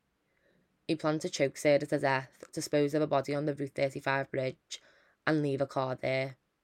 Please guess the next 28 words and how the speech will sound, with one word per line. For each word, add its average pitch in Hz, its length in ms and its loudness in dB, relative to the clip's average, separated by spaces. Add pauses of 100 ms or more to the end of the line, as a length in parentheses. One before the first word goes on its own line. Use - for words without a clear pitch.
(280)
making - 360 -8
it - 100 -8
look - 120 -8
like 143 100 -6
a 151 60 -6
suicide. - 580 -8 (1400)
Preston 165 320 0
would 156 120 -2
be 151 100 2
the 156 140 0
escape 151 380 0
car 143 240 0
driver, 139 600 0 (1400)
and 147 140 -4
they'd 139 120 -6
get 131 140 -2
away 127 200 -2
with 139 160 -8
it. 147 160 -6 (2250)
Anthony 190 220 6
was 208 140 2
studying 196 380 0
filmmaking 151 580 2
in 160 100 -2
Brooklyn 147 360 -2
High 143 120 0
S-, - 220 -6
in 151 220 0